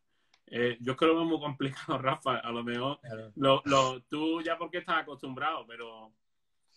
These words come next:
Speaker 1: y después lo que te digo, eh, el hecho de, de enseñar,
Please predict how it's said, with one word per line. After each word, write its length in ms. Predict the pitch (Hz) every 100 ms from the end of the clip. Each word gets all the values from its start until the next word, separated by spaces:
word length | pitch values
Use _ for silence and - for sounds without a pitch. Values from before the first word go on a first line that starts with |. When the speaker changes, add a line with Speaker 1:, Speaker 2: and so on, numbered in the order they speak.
| _ _
Speaker 1:
y 140 | 147 131
después 360 | 120 - 135
lo 120 | 156 160
que 100 | 147
te 100 | 143
digo, 300 | 156 117 117
eh, 280 | 117 117 117
el 180 | 120 120
hecho 300 | 135 156 147
de, 380 | 143 143 143 139
de 120 | 143
enseñar, 1040 | 143 - 139 139 143 143 143 139 139 135